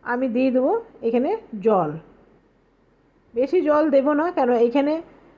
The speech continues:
সেদ্ধ হওয়ার কোনো পার্ট নেই। দিয়ে দিলাম নুন, আর দিয়ে দেবো চিনি। এটা যদি একটু মিষ্টি মিষ্টি করতে চান, তাহলে আর একটু চিনি দেবেন, তাহলে হয়ে যাবে। আমার এটা একদম রেডি হয়ে গেছে।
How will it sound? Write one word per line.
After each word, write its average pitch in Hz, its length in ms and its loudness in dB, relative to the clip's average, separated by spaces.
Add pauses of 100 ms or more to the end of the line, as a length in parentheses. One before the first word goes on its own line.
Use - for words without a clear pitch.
(160)
সেদ্ধ 269 360 -2
হওয়ার 311 360 2
কোনো 277 240 0
পার্ট 240 320 0
নেই। 277 260 0 (440)
দিয়ে 269 240 -4
দিলাম 277 340 0 (520)
নুন, 233 340 0 (500)
আর 226 160 -2
দিয়ে 220 280 4
দেবো 302 320 2
চিনি। 185 400 -2 (1500)
এটা 311 240 -4
যদি 302 260 -2
একটু 311 300 -2
মিষ্টি 311 340 0
মিষ্টি 370 260 0
করতে 339 280 -2
চান, 339 240 -2
তাহলে 269 320 2
আর 247 220 0
একটু 269 220 -2
চিনি 294 280 -2
দেবেন, 339 300 -2
তাহলে 262 280 2
হয়ে 196 220 2
যাবে। 170 280 -2 (440)
আমার 311 240 -2
এটা 311 240 0
একদম 285 280 0
রেডি 247 300 4
হয়ে 294 200 2
গেছে। 294 360 0